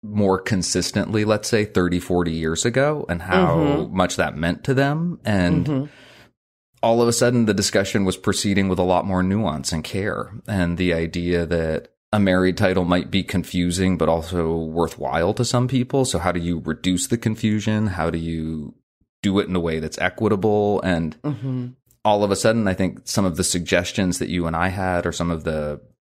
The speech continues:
Speaker 1: the ideas that we have about ways you might proceed with a married title that was more equitable, I think was really registering with people. I don't think I got any converts, but
Speaker 2: <laughs>
Speaker 1: it was really interesting to watch the discussion go from one of, "Well, why are we even talking about titles? This isn't very interesting.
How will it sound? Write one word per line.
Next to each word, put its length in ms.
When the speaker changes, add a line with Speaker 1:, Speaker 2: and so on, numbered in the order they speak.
Speaker 1:
the 280
ideas 500
that 140
we 140
have 220
about 220
ways 300
you 80
might 480
proceed 520
with 140
a 60
married 340
title 320
that 140
was 180
more 220
equitable, 600
I 60
think 220
was 420
really 300
registering 640
with 120
people. 400
I 100
don't 120
think 120
I 100
got 200
any 140
converts, 760
but 220
Speaker 2:
<laughs> 800
Speaker 1:
it 140
was 160
really 280
interesting 420
to 60
watch 340
the 100
discussion 560
go 160
from 260
one 240
of, 260
"Well, 140
why 340
are 80
we 120
even 120
talking 300
about 220
titles? 420
This 220
isn't 200
very 280
interesting. 640